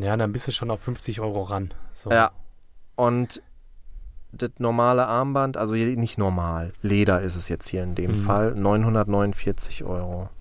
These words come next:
Speaker 2: Ja. Aber dafür natürlich ganz andere Zielgruppe, ganz anderes Design, also lässt sich trotzdem nicht vergleichen am Ende des Tages.
Speaker 1: Ja.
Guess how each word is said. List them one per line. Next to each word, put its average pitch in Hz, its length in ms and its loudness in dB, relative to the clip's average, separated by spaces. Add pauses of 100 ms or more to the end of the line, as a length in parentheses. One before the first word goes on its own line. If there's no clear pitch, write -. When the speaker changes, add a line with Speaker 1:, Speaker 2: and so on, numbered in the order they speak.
Speaker 2:
Ja. 101 260 -4 (200)
Aber 107 180 4
dafür 104 260 2
natürlich 95 400 -2
ganz 95 240 2
andere 90 240 -2
Zielgruppe, 95 580 -2
ganz 87 260 -4
anderes 87 300 -6
Design, 87 440 -2
also 85 160 0
lässt 92 240 4
sich - 160 -2
trotzdem - 340 -4
nicht - 140 -8
vergleichen - 520 -8
am - 80 -10
Ende 98 200 -10
des 101 180 -12
Tages. 104 340 -10
Speaker 1:
Ja. 101 120 -2